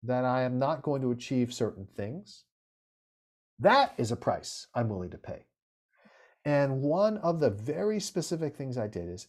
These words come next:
after my experience with Ustream, which was my first time back as C E O while a father, after that experience was over, we got the company, successfully raised a million dollars, and,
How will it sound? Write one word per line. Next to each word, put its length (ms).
after 420
my 200
experience 600
with 140
Ustream, 540
which 200
was 140
my 120
first 380
time 260
back 440
as 260
C 260
E 220
O 180
while 440
a 60
father, 600
after 320
that 160
experience 400
was 120
over, 300
we 100
got 200
the 40
company, 480
successfully 600
raised 260
a 40
million 260
dollars, 440
and, 220